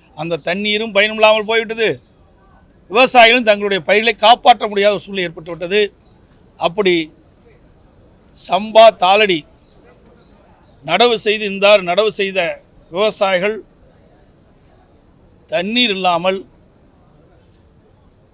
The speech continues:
காய்ந்து பயிர்கள் சேதமடைந்திருக்கின்றன. இதை முழுமையாக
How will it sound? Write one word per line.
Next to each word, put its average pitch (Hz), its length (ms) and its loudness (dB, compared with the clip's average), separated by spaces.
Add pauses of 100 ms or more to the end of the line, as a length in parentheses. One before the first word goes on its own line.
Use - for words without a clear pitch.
(200)
காய்ந்து 208 720 0 (500)
பயிர்கள் 202 400 -2
சேதமடைந்திருக்கின்றன. 180 1000 -4 (480)
இதை 196 320 0
முழுமையாக 190 960 -4